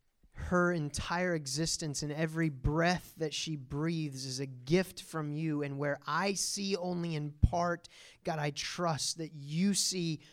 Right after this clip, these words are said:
perfectly and your will will be accomplished here." It's this already not yet tension that we live in, that we, we ask expectantly but trust a loving Savior who is able to give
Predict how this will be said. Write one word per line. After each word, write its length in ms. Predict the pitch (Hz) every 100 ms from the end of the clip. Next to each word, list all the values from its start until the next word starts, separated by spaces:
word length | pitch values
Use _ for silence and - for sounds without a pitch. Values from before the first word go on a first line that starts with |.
| - _
perfectly 880 | - - 185 175 - 156 - 151 139
and 220 | 147 143 135
your 460 | 139 170 190 185
will 560 | 160 156 160 151 143 135 - _ -
will 140 | 147
be 180 | 135 147
accomplished 880 | 135 - 143 131 143 123 - - - _
here." 400 | - 123 113 - - _ _ _ _ _ _ _ -
It's 180 | 151
this 240 | - 180 -
already 680 | - 190 202 180 185 175 160
not 360 | 156 175 180
yet 360 | 170 170 160 -
tension 500 | - 185 175 - 147
that 140 | 147
we 100 | 151
live 340 | 147 151 175 151
in, 220 | 147 143
that 140 | 151
we, 220 | 165 160 - - -
we 160 | 175 180 -
ask 440 | 185 202 - -
expectantly 840 | 170 - - 202 190 208 180 180 156
but 240 | 151 156
trust 560 | - - 208 196 - -
a 120 | 165
loving 580 | 156 160 185 180 175 156
Savior 540 | - - 185 160 156
who 160 | 147 165
is 120 | 143 -
able 300 | 185 180 165
to 180 | -
give 680 | 160 135 127 180 196 185 151